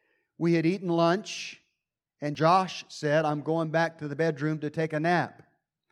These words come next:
Alicia and Trish said, "We're going shopping. Do you want to go with us?"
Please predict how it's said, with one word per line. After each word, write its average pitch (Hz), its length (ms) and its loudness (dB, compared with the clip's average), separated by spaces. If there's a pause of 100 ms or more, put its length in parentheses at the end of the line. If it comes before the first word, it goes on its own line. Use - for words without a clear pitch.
(1080)
Alicia 175 500 0
and 156 140 -2
Trish 202 380 2
said, 156 320 2
"We're 196 180 6
going 165 320 2
shopping. 175 720 0 (800)
Do 151 80 2
you 185 160 2
want 190 160 8
to 185 60 2
go 196 180 10
with 208 260 6
us?" - 400 -2